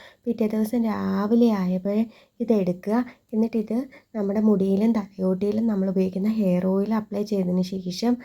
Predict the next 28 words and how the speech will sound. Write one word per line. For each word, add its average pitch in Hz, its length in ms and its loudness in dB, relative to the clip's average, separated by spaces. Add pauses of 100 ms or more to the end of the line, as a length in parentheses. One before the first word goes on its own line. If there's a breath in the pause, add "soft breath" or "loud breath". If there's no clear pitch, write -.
(240 loud breath)
ഒരു 202 160 -2
സ്പ്രേ 190 300 -2
ബോട്ടിൽ 202 360 0
ഉപയോഗിച്ചിട്ടോ 190 640 0 (400 loud breath)
അല്ലെങ്കിൽ 196 440 -2 (400 loud breath)
വെറുതെ 208 300 -2
കൈ 190 280 2
വെച്ചോ 214 380 2
തലയോട്ടിയിലും 190 840 2
മുടിയുടെ 190 360 2
തുമ്പ് 190 300 2
വരെ 208 180 2
അപ്ലൈ 196 300 -2
ചെയ്ത് 196 280 0
കൊടുക്കുക. 185 520 -2 (360 loud breath)
പത്ത് 202 300 -4
മിനിറ്റിന് 196 400 0
ശേഷം 190 360 -4
ധാരാളം 190 600 2
വെള്ളം 196 260 4
ഉപയോഗിച്ച് 185 420 2
വാഷ് 185 320 -2
ചെയ്ത് 196 200 -2
കളയാവുന്നതാണ്. 180 800 0 (460 loud breath)
നല്ല 220 420 2
എഫക്റ്റീവ് 214 500 -2
ആയിട്ടുള്ളൊരു 202 480 -4
മാർഗ്ഗമാണ്. 185 640 0